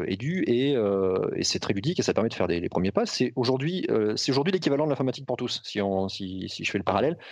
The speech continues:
mais côté, euh, apprendre à développer. Tu vois, le, le coding à l'école, ça va être ça.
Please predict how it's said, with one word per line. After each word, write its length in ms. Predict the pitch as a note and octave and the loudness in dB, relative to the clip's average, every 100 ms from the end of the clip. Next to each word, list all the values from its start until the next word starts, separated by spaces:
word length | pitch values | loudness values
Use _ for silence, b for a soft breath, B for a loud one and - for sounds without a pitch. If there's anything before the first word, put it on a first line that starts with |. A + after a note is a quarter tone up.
| B B2 | B -2
mais 100 | C3+ | 2
côté, 380 | D3+ - F3+ | 2 2 2
euh, 260 | D3+ B2+ A#2 | 2 2 2
apprendre 320 | G#2+ - C3+ | 0 0 0
à 60 | A#2 | 0
développer. 340 | A2+ A2+ A#2+ - _ _ | -2 -4 -8 -16 _ _
Tu 80 | B2+ | 0
vois, 100 | B2 | 2
le, 60 | |
le 60 | A2+ | 2
coding 320 | C3 A#2+ A#2+ | 0 0 0
à 40 | G#2 | 0
l'école, 280 | G#2 C3+ C3+ | 0 -2 -2
ça 100 | G2+ | -2
va 80 | |
être 60 | |
ça. 100 | G#2 | -2